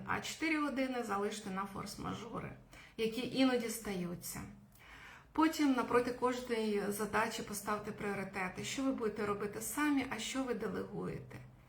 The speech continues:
І далі, е, складіть свій маршрут дня.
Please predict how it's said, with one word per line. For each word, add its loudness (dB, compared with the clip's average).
І -2
далі, 6
е, 0
складіть 4
свій 4
маршрут 0
дня. -2